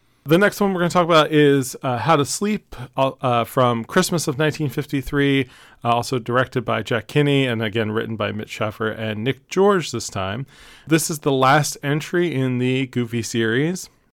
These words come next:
It's popped up a bunch of times on, on various other programming. You know, this was,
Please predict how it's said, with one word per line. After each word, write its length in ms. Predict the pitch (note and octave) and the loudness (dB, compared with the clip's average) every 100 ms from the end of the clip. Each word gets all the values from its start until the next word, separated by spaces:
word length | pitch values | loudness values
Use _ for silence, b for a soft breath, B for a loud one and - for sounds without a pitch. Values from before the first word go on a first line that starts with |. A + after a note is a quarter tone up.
| _ _ _ _ _ _ D3 | _ _ _ _ _ _ -4
It's 240 | C3 - | -2 -4
popped 260 | - A#2+ B2 | 0 0 0
up 140 | - | -4
a 40 | |
bunch 200 | G#2 A2 | -4 -6
of 80 | - | -4
times 260 | G#2+ G#2+ G#2 | -4 -4 -2
on, 160 | A2 - | -4 -4
on 200 | A#2+ A2 | -4 -2
various 520 | A2 G#2+ G#2+ A2 - - | -2 0 0 -2 -6 -4
other 440 | A2+ A2 G#2+ G#2 b b b b b b - | -2 0 0 -2 b b b b b b 0
programming. 760 | G3+ F#3+ F#3 F3 F3 F3 D#3+ b b b _ _ _ _ - | 2 4 6 6 4 0 -4 b b b _ _ _ _ 2
You 160 | F#3 | 6
know, 240 | D#3+ D#3 - | 6 4 -2
this 320 | E3 F#3+ - | 0 0 2
was, 840 | F#3 F3 E3+ E3+ E3+ D#3+ D3 - | 4 6 8 6 4 0 -4 -10